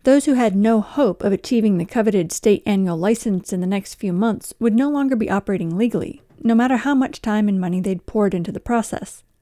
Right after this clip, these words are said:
In March, after the resignation of former Cannabis Department head Kristen Nevedal, the Board of Supervisors received a letter from Nicole Elliott, Director of California's Department of Cannabis Control, offering the state's support in streamlining the permit application process.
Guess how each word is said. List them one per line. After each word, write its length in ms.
In 160
March, 440
after 200
the 120
resignation 600
of 120
former 260
Cannabis 400
Department 540
head 280
Kristen 380
Nevedal, 560
the 80
Board 240
of 80
Supervisors 640
received 380
a 40
letter 240
from 220
Nicole 420
Elliott, 400
Director 340
of 100
California's 540
Department 460
of 100
Cannabis 400
Control, 540
offering 420
the 80
state's 420
support 500
in 140
streamlining 680
the 60
permit 300
application 580
process. 540